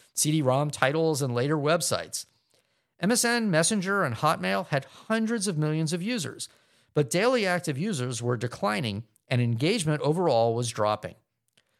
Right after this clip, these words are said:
There was a good deal of advertising revenue, hundreds of millions of dollars, but it depended on intrusive display ads that riled users,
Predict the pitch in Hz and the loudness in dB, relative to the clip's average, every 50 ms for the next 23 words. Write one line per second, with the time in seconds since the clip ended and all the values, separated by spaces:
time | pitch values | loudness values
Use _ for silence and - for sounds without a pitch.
0 | _ - - 185 202 175 175 185 143 120 - - - 226 254 226 190 226 240 233 | _ 0 2 4 4 4 4 2 0 0 -8 -4 -2 0 0 0 0 0 2 4
1 | 220 202 190 226 226 214 190 160 139 143 123 113 117 113 107 101 98 101 104 113 | 2 4 2 2 2 2 0 2 2 2 2 2 0 0 0 0 -2 -2 -4 -4
2 | 139 156 160 _ _ - - 160 185 190 208 185 165 175 160 165 170 170 170 160 | -6 -6 -6 _ _ -2 0 2 2 2 2 0 0 0 0 0 0 0 0 -2
3 | 175 165 185 202 226 202 151 135 131 135 - - _ _ _ _ _ _ - - | -2 -2 0 0 2 2 0 0 -2 -4 -8 -12 _ _ _ _ _ _ 0 0
4 | 226 277 - - 185 - 196 214 208 202 160 156 143 127 117 113 110 - - - | 0 2 2 -2 0 0 0 0 0 2 2 2 2 2 0 -2 -4 -4 -2 -2
5 | 220 226 - - 240 180 196 196 - - - 180 190 196 190 185 190 190 196 196 | 0 0 0 -2 -4 -4 -2 -2 -2 2 2 2 4 4 2 2 0 0 0 -2
6 | 147 127 143 131 - - 160 170 196 220 226 214 220 214 202 175 147 160 185 190 | 0 0 0 0 0 -2 -4 -2 0 0 2 2 2 2 0 0 0 0 0 0
7 | 156 123 104 90 92 - - | 0 -2 -4 -6 -6 -10 -10